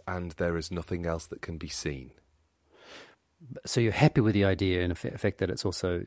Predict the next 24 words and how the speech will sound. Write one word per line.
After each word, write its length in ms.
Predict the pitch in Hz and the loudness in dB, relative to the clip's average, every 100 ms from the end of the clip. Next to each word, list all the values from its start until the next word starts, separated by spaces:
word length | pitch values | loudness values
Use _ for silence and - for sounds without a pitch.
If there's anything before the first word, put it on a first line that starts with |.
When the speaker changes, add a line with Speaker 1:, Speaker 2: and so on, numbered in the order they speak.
| 147 | -6
Speaker 2:
but 140 | 104 95 | -6 4
you're 180 | 135 135 | 12 12
okay 360 | - - 135 | 12 10 10
with 120 | 110 | 10
the 100 | 110 | 8
idea 260 | 101 104 101 | 6 6 4
that 100 | 95 | 4
you 120 | 98 | 0
don't, 340 | 95 104 98 101 | 4 4 4 0
that 200 | 98 101 | -2 6
they 180 | 113 | 8
don't 200 | 110 98 | 8 4
know 180 | 90 90 | 2 0
and 100 | 92 | 0
you 60 | 101 | 2
don't 140 | 101 | 2
know 140 | 92 90 | 2 0
what 200 | 87 90 | 0 -2
it 100 | 87 | -2
is 300 | 87 92 - | -4 -6 -4
or 100 | 101 | 0
what 160 | 98 143 | 0 2
Speaker 1:
Yeah. 120 | 110 | 0
Speaker 2:
happened. 380 | 95 80 76 | 0 -4 -10